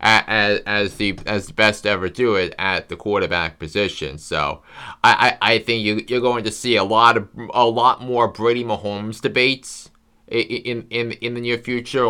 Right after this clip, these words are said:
similar to what we have with the LeBron James, Michael Jordan debates. So it, it, it, it is going, uh, going to be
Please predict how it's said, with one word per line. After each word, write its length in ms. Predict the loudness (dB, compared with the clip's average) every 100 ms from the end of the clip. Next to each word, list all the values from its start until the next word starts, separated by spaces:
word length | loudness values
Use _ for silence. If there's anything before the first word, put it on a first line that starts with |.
| -2
similar 460 | -2 -2 0 -2 -2
to 140 | -2
what 180 | 0 0
we 120 | -2
have 440 | 2 4 4 2 0
with 260 | -2 -2
the 340 | -4 -2 -2 -8 -20 -20 -12
LeBron 480 | -6 2 6 6 6
James, 400 | 2 0 0 -4
Michael 320 | -4 -6 -6
Jordan 380 | -6 0 0 0
debates. 680 | 0 2 2 2 -4 -14 -14 _ _ -20 -16
So 480 | -6 2 6 6
it, 200 | 4 0
it, 260 | 0 -2 0
it, 240 | -2 -2 -2
it 160 | 0
is 180 | 0 -2
going, 340 | -2 -2 -2 -4
uh, 80 |
going 340 | -4 -2 -4 -6
to 120 | -10
be 320 | -6 -4 -6